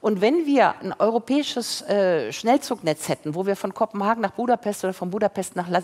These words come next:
nach was auch immer Lissabon fahren, dann hätten wir einen ökonomischen Drive, gleichzeitig ein Infrastrukturprojekt, was uns als Bürger verbindet und gleichzeitig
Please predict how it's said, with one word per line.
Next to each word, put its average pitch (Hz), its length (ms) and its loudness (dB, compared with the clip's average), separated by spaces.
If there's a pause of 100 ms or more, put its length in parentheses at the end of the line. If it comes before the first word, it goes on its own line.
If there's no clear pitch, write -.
nach 160 380 -2
was 165 160 -4
auch 160 100 -4
immer 196 140 0
Lissabon 185 480 -2
fahren, 160 420 -4 (440)
dann 175 100 -2
hätten 208 220 0
wir 214 40 -2
einen 185 100 -4
ökonomischen 180 540 -6
Drive, 160 480 -2 (260)
gleichzeitig 233 760 0
ein 190 60 -4
Infrastrukturprojekt, 190 1200 -4
was 185 140 -6
uns 185 160 -8
als 151 140 -8
Bürger 190 260 -2
verbindet 208 520 -2 (280)
und 190 200 -6
gleichzeitig 180 920 0